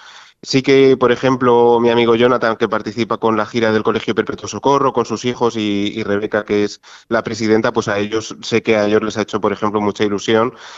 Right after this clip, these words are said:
porque además es el último año, eh, porque su hija ya termina este año la primaria, así que ya terminan en el, en la gira del colegio,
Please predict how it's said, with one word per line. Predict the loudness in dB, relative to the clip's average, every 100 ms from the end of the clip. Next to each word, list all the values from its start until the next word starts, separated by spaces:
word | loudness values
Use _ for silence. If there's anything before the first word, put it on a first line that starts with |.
| -6
porque | -2 2
además | 2 2 -2
es | -2
el | 2
último | 2 2 2 4
año, | 2 2 2 0 -4
eh, | -2 -2 -2
porque | -4 -4
su | -4
hija | -4 0
ya | 0
termina | 0 0 2 2
este | 0 -2
año | -2 0 2 2
la | 0
primaria, | 0 0 2 0 -2
así | -8 -8
que | -4
ya | -2 0
terminan | -2 -2 0 0 -2 -6 -20 -20 -20 -2
en | 2 4 4
el, | 4 4 2 2 0 0
en | 0 0
la | 0
gira | -2 -4 -2
del | -2 -2
colegio, | 0 0 0 0